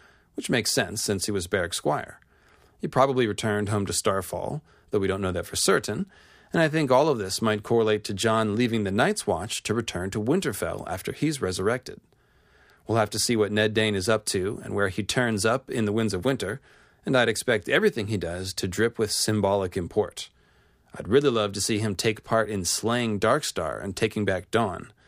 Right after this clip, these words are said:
if indeed that's a plot line that is going to happen. There's one more living Edric in the story, of course, though he's neither Stark nor Dane, and that's Edric Storm, the bastard son of Robert Baratheon.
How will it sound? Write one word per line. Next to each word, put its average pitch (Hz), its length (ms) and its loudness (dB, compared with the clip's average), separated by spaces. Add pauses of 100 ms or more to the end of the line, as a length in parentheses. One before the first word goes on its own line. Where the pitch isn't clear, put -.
(300)
if 110 180 -2
indeed 101 280 0
that's 92 180 0
a 92 60 -4
plot 107 360 2
line 90 280 -4
that 87 100 -6
is 85 100 -4
going 87 260 -4
to - 80 -8
happen. - 420 -6 (1200)
There's 127 440 4
one 175 280 2
more 131 240 6
living 110 360 2
Edric 107 440 0
in 104 80 -2
the 95 80 -2
story, 98 340 2
of 90 100 -4
course, 107 480 -2
though 117 140 2
he's 107 240 0
neither 110 240 2
Stark 113 560 2
nor 107 220 2
Dane, 101 440 -4 (380)
and 107 160 2
that's 127 340 0
Edric 147 320 2
Storm, 98 640 2
the 90 80 -6
bastard 120 460 0
son 127 240 4
of 110 140 0
Robert 117 400 4
Baratheon. 110 640 -2